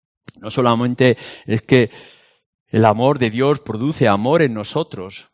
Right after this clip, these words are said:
sino que también nos dice este pasaje que produce amor entre nosotros. Eh, es lo que, lo que hemos leído o podemos leer en, en, en tantas ocasiones. Eh, fijaros, por ejemplo,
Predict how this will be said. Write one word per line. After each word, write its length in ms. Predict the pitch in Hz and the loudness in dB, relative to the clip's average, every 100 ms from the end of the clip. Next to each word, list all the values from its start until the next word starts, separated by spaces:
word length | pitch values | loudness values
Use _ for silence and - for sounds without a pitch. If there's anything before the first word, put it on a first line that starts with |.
| _ | _
sino 340 | - 120 113 113 | -10 -8 -6 -2
que 140 | 113 | 0
también 400 | 107 101 110 143 | 0 0 0 0
nos 180 | 151 107 | 0 -6
dice 480 | 117 160 113 110 120 _ _ | -6 -4 0 0 -2 _ _
este 240 | 110 - 131 | -10 -4 -2
pasaje 880 | 120 113 113 - 147 147 - _ _ | 0 0 -2 0 0 0 -6 _ _
que 140 | - 240 | 0 2
produce 840 | 127 107 123 170 - 160 160 _ | 0 -6 -4 -4 0 0 0 _
amor 800 | 107 101 110 135 147 113 127 - _ _ | 2 2 2 0 0 0 -4 -8 _ _
entre 720 | 123 131 135 127 127 123 - 131 | 4 4 4 2 4 2 -2 -8
nosotros. 880 | 127 131 - 170 - 87 85 - - _ _ _ _ _ _ _ _ _ _ _ _ _ _ _ | -6 -4 -2 -2 -2 -8 -8 -16 -20 _ _ _ _ _ _ _ _ _ _ _ _ _ _ _
Eh, 140 | 107 - _ | -20 -20 _
es 100 | 110 | -4
lo 140 | 131 139 | -2 0
que, 220 | 120 - - | 0 -2 -4
lo 180 | 110 113 | -4 0
que 80 | |
hemos 160 | 135 135 | 0 2
leído 340 | 123 131 147 | 4 4 4
o 300 | 120 113 113 | 4 4 2
podemos 360 | - 113 143 139 | 0 0 2 2
leer 340 | 113 135 151 | 4 6 6
en, 280 | 120 113 110 | 4 0 -4
en, 220 | 110 113 | -4 -4
en 140 | 113 101 | -6 0
tantas 360 | 135 151 143 123 | 0 2 -2 -2
ocasiones. 720 | 101 98 139 165 101 - _ _ _ _ _ _ _ _ _ _ - | -4 -2 -2 -2 -2 -8 _ _ _ _ _ _ _ _ _ _ -12
Eh, 200 | 123 110 | -10 -6
fijaros, 420 | 120 139 185 185 | -2 4 6 6
por 140 | 151 | 4
ejemplo, 600 | 131 143 139 127 98 85 | 2 4 2 2 -6 -8